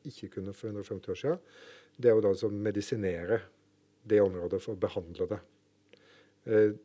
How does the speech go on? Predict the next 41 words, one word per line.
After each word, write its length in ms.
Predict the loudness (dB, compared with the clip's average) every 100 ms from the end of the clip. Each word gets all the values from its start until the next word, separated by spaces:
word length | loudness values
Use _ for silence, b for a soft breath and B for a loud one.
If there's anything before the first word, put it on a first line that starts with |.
| -8
og 80 | -2
da 100 | 0
får 260 | 0 -2 0
du, 40 | -2 -4 _ _ -8
eh, 480 | -6 -6 -10 -10 -8
behandlet 420 | -8 -10 -6 -6
oss 120 | -4
de 100 | -8
strukturene 500 | -10 -10 -10 -12 -12 -14
som, 280 | -12 -12 -12
eh, 380 | -12 -16 -18
som 240 | -18 -16 -14
er, 200 | -14 -14 -12 -14
eh, 1040 | -12 -12 -14 -14 -18 -18 -20 -20 -18 -18
skadet, 440 | -16 -6 -4 -4 -8 _ B B B B _ -4
og 100 | -2
du 60 | 0
får 220 | -2 -2 -4
avlastet 540 | -4 -2 -4 -8 -10
det 80 | -10
gjennom 200 | -10 -12
skoingen. 440 | -14 -16 -16 -16 -20 _ -8
Og 80 | -4
det 80 | -2
er 80 |
klart 120 | -4 -8
at 100 | -10
hvis 160 | -6
du 60 | -4
har 80 | -4
fått 320 | -4 -6 2
både 340 | 2 2 -4
avlastet 540 | -4 -4 -4 -2 -4 -4 _ _ b b b b _ -4
og 160 | -2
behandlet, 460 | 0 0 0 -2 -2 -6
så 200 | -16 -4
har 120 | -2
du 80 | -2
mye 260 | -2 -2 -4
større 280 | -4 -6 -4
sjans 540 | -4 -6 -8 -12